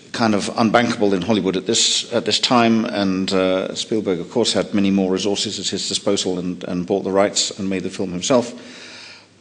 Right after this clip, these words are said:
But for all the reservations that he expressed about the, the kids with beards in the nineteen seventies, uh, Wilder was not just a, uh, a, a generous director, but a, but a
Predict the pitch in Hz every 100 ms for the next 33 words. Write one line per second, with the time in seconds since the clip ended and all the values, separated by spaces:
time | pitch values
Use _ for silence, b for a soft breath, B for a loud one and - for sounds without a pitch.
0 | _ 101 - - 131 151 127 120 107 110
1 | 147 - 107 - 98 - - 110 104 98
2 | 90 - - 151 135 - 90 104 95 98
3 | 95 - 101 - 117 - 101 - 120 101
4 | - - - 101 101 101 98 95 113 107
5 | 104 - - - B B B B B B
6 | B B - 101 98 95 113 117 110 107
7 | 92 - - - B B B - - 117
8 | 131 - - - 113 - 92 - - -
9 | - _ _ _ _ - 110 98 98 -
10 | 120 113 - - - - _ _ - 98
11 | 147 170 107 - 101 98 - 90 101 92
12 | 95 - 113